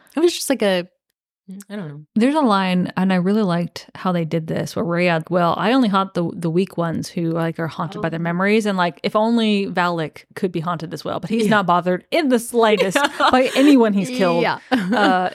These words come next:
Speaker 2: yeah, that was, like, an interesting tidbit. Like,
Speaker 1: Mm-hmm.
Speaker 2: that was, like, a nice little glimpse into Valak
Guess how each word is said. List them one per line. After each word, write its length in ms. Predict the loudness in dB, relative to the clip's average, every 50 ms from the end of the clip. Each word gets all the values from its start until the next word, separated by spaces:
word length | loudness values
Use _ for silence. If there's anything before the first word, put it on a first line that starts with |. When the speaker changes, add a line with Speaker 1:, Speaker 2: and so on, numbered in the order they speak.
| -8 -12
Speaker 2:
yeah, 340 | -8 -4 -4 -2 -4 -4 -8 -6 _
that 120 | -2 0
was, 300 | 0 0 -2 -2 -10 -16 _ _ _ _ _ _ _ _ _ _ _ _ _ -10
like, 160 | -10 -8 -8
an 80 | -6 -6
interesting 480 | -6 -8 -8 -8 -12 -10 -6 -6 -6
tidbit. 420 | -6 -6 -8 -6 -6 -6 -6 -2 0
Like, 160 | 0 2 2
Speaker 1:
Mm-hmm. 140 | 2 2 2
Speaker 2:
that 160 | 2 2 2
was, 160 | 0 2 2
like, 120 | 0 0 2
a 80 | 0
nice 280 | 0 0 -2 -4 -4 -4
little 100 | -4 -4
glimpse 420 | -4 -2 -4 -2 -2 -4 -4 -4 -4
into 500 | -4 -4 -4 -4 -4 -2 -2 -2 -4 -6
Valak 420 | -10 -10 -8 -8 -6 -4 -6 -6